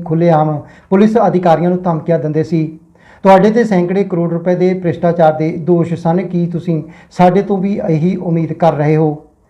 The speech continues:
ਸਾਡਾ ਜਵਾਬ ਸਪਸ਼ਟ ਹੈ ਕਿ ਸਾਡੇ ਮੰਤਰੀ ਅਜਿਹਾ ਨਹੀਂ ਕਰ ਸਕਦੇ ਅਤੇ ਨਾ ਹੀ ਉਹ ਅਜਿਹਾ ਕਰਨਾ ਚਾਹੁੰਦੇ ਹਨ।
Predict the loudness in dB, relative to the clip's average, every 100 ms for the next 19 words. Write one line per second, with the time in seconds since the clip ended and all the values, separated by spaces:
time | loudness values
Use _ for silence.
0 | _ -8 2 6 6 6 4 4 0 -4
1 | -2 -4 -6 -4 -4 -2 -4 -4 -6 -4
2 | -2 0 0 0 -2 -2 -2 -2 0 2
3 | 0 -4 2 4 4 4 4 2 2 0
4 | 0 -2 -4 -2 2 2 0 -2 -2 -4
5 | -2 0 2 2 2